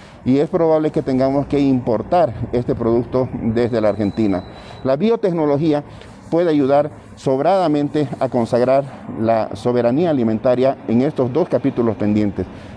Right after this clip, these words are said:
En el caso de trigo, con un evento biotecnológico que permita al trigo ser tolerante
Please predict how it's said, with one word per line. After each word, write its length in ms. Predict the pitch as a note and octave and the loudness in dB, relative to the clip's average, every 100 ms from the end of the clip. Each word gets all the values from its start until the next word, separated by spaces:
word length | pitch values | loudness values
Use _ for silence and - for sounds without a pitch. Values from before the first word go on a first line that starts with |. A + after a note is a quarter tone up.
| - | -2
En 100 | A2+ | 0
el 140 | G2+ | 0
caso 260 | C#3+ D#3+ D#3+ | -2 0 2
de 100 | C3+ | 0
trigo, 400 | D#3+ D#3 D3 F#3+ - - - - - | 0 0 0 -2 -6 -16 -14 -12 -2
con 140 | C#3+ | 0
un 60 | E3 | 0
evento 320 | D#3+ F#3 E3 | -2 -2 0
biotecnológico 920 | D#3 D#3+ D3+ D3 D3 D3+ D3 D#3 F3 - - - - - | 0 0 0 2 2 2 0 0 -4 -6 -16 -14 -10 -6
que 80 | |
permita 460 | D#3 D#3 E3+ G3+ F3+ | -2 0 0 0 0
al 120 | D3+ | 0
trigo 300 | F3+ F3 E3 | 0 2 2
ser 220 | C#3+ D#3 | 0 -2
tolerante 720 | D3+ C#3 C3+ C3+ F3+ D#3+ A2+ | 0 0 2 2 0 0 -2